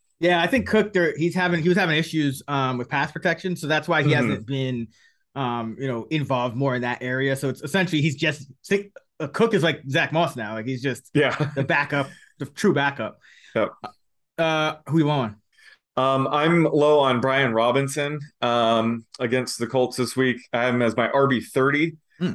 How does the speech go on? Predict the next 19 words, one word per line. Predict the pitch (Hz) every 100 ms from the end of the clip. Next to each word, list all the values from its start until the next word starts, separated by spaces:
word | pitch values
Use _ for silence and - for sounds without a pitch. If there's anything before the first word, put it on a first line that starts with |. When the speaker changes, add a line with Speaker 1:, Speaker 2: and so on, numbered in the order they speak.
| -
Speaker 2:
compared | 127 117 131 127
to | 123
R | 117 123
B | 123 123 113
twenty-five, | - 135 127 - 120 120 -
and | 170 202
his | 233 160
stock | 185 170 160
has | 139
taken | - 147 147 123
a | - - -
bit | 196
of | 190
a | 123
hit | 135 156
lately. | 147 156 156 160 156 _ _ -
Um, | 139 135 131 139
you | 147
know, | 143